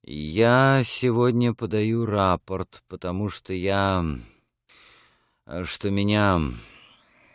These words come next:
совершенно измучила эта проклятая лихорадка. И, может быть, —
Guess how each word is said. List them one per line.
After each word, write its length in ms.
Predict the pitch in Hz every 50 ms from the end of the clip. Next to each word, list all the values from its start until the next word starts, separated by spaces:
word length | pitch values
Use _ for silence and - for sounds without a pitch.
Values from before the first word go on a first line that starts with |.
| _ _ _ _ _ _ _ _ _ _ _ _ _ _ _ _ _
совершенно 840 | - - 92 92 90 - - 120 120 117 113 110 113 117 117 110
измучила 1000 | 95 71 71 76 85 87 92 98 107 117 127 143 151 - - - 139 131 123 135
эта 260 | 131 127 - 131 117
проклятая 760 | - 101 95 92 - - 104 101 104 107 98 - 110 107 107
лихорадка. 920 | 110 110 104 - - 107 101 104 95 87 - - _ - 78 65 60 58 53 - _ _ _ _ _ _ _ _ _ _ _ _ _ - - _ _ _ _ _ _ _ _ _ _ _ _ _ _ _
И, 460 | 90 110 110 110 107 104 101 98 98
может 1000 | 98 98 98 98 101 101 98 98 98 104 107 113 135 151 156 127 117 123 92 87
быть, — 600 | 82 80 110 135 160 143 - - - - -